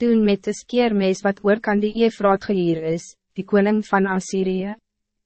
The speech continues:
In die tyd sal iemand wat net 'n jong koe en twee hoë aan die lewe hou, dik melk hê om te eet dankzij die oorvloed melk wat hulle gee.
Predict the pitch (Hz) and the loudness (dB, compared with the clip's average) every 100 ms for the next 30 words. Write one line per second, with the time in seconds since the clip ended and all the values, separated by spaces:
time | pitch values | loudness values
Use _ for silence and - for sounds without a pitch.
0 | _ _ 226 226 247 233 208 190 - 214 | _ _ 0 2 2 2 0 -2 -2 0
1 | 202 220 240 233 214 208 202 226 240 220 | 2 2 2 2 0 2 0 2 4 4
2 | 247 247 202 185 190 190 180 226 247 185 | 2 0 0 0 0 -2 0 2 4 2
3 | 175 165 180 190 190 170 180 190 208 165 | 2 2 2 2 2 2 4 2 2 0
4 | 151 160 _ _ - 196 - 175 170 175 | 0 -4 _ _ -6 -6 0 2 2 0
5 | 185 175 180 180 185 180 185 190 190 190 | -4 -4 -2 -4 -4 -2 -2 0 -2 -2
6 | 190 190 196 208 202 - 175 175 185 175 | -2 -2 2 2 2 -2 -8 -4 0 2
7 | 170 - 175 180 185 180 - 190 185 | 2 -2 -6 -2 -4 -4 -8 -8 -8